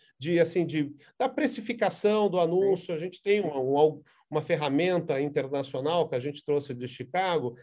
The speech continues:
Speaker 1: que faz a precificação dinâmica, e, mas assim, a gente não, não automatiza somente isso, a gente também entende qual é a necessidade do proprietário, quais são os limites possíveis, né, de um preço mínimo que a gente pode tá trabalhando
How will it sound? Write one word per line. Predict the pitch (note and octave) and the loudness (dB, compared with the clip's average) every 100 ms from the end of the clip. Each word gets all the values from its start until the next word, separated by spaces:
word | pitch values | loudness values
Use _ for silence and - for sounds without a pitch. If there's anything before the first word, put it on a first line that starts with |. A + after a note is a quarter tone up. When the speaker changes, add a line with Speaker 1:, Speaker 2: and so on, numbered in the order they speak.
| _ | _
Speaker 1:
que | - | -6
faz | G#3 G3+ G3 | -2 0 0
a | F#3 | -2
precificação | F3+ F3 - - E3+ D3 - E3+ | -2 -4 -6 -10 -4 -4 -2 -2
dinâmica, | C#3+ D#3 F3 G3+ G3 G3+ G3 - _ | -2 -2 0 0 0 -2 -4 -10 _
e, | |
mas | F#3+ G#3 G#3 | -2 0 0
assim, | G#3+ G#3 D3 - - - | 0 0 0 -4 -12 -6
a | |
gente | E3 A#3 | -4 -2
não, | A#3 B3 G#3 | 0 2 2
não | E3+ G3+ | 4 6
automatiza | G#3+ G#3+ G#3 G3 F3 B3 A#3+ | 6 4 0 -2 -4 -4 -2
somente | - - F3 E3+ C#3 | -2 -2 -2 -4 -6
isso, | B2+ C3 | -6 -4
a | |
gente | D3 F3+ F3+ | -6 -6 -4
também | G3 E3+ G#3+ A#3+ | -4 -2 -2 -2
entende | G#3+ - G3+ A#3 G3 C#3 C3 - _ | -4 0 2 2 -4 -6 -10 -16 _
qual | B3+ C4+ | 4 6
é | |
a | A#3 | 6
necessidade | G#3+ G#3+ G3+ - D#3+ E3+ D3 | 4 0 -6 -4 0 0 -2
do | D3 D3 | -6 -2
proprietário, | D#3 D3+ C#3 E3 F3+ G#3 A3+ A3+ _ - | 0 0 -4 -2 -2 0 0 -2 _ 2
quais | A#3 A3+ | 2 4
são | - A#3 | 6 6
os | G#3+ D3+ | 6 0
limites | E3+ F#3 E3+ A3 A3+ - - | -2 -2 0 0 -2 -8 -12
possíveis, | - D#3 - G#3 B3 F3 D#3 C3+ | -8 -10 -6 -6 -4 -2 -4 -2
né, | E3 G3 | -2 -2
de | E3 D3+ | -2 -4
um | D#3+ | -6
preço | D#3 F3+ F3 D#3+ | -2 -2 0 -4
mínimo | D#3+ G#3 G3+ E3 D3+ D3+ D3+ - | -4 -2 0 0 2 2 0 -6
que | - | 0
a | C#3 | 0
gente | E3 E3+ | 0 -4
pode | E3+ D#3+ D#3+ D3 | -4 0 0 -2
tá | D#3+ | -6
trabalhando | D#3 D#3 D3 C#3 E3 G3+ G#3 A3 | -2 -4 -2 -2 0 0 0 -2